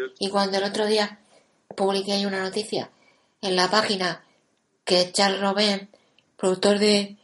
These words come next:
Speaker 2: el D C U, decía que, que estaban viendo qué guion usaban y que no íbamos a tener a Superman en solitario a corto o medio plazo, y ahí yo me vine abajo.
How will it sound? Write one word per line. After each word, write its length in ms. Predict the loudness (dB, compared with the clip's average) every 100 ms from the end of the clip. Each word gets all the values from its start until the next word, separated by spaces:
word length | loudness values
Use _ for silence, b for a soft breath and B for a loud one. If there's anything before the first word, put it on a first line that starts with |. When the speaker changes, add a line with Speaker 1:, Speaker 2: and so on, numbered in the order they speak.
| _ _ _ _
Speaker 2:
el 140 | -4 2
D 180 | 0
C 240 | 2 0 2
U, 280 | 2 0 -12 _ _ _ _ _ _
decía 460 | -4 -2 2 2 4
que, 380 | 2 2 0 -8 _ _ _ _ _
que 120 | -4 -2
estaban 380 | 2 2 2
viendo 400 | 0 0 -2 -8 _ _ _ _ _ _ _ _ _
qué 140 | -4 -2
guion 220 | 0 -2
usaban 480 | -2 0 0 -2 -10 _ _ _ _ _ _ _
y 140 | -12 -6
que 140 | -2
no 60 | 0
íbamos 340 | 0 0 0
a 40 | -2
tener 320 | -4 -4 -6 _ _ _ _
a 120 | -4 -4
Superman 680 | -4 -2 -2 -2 -4 -4 -12 _ _ _ _ _ _ _ _ _
en 160 | -4 -2
solitario 840 | 0 0 0 2 2 2 0 -4 _ _ _ _ _ _ 0
a 200 | 2 4
corto 300 | 4 4 0
o 20 |
medio 240 | 0 0
plazo, 460 | 0 -2 0 -2 -2 _ _ b b b b b _ -4
y 80 | 2
ahí 220 | 2 2
yo 100 | 0
me 120 | -2
vine 220 | -4 -6
abajo. 320 | -6 -8 -12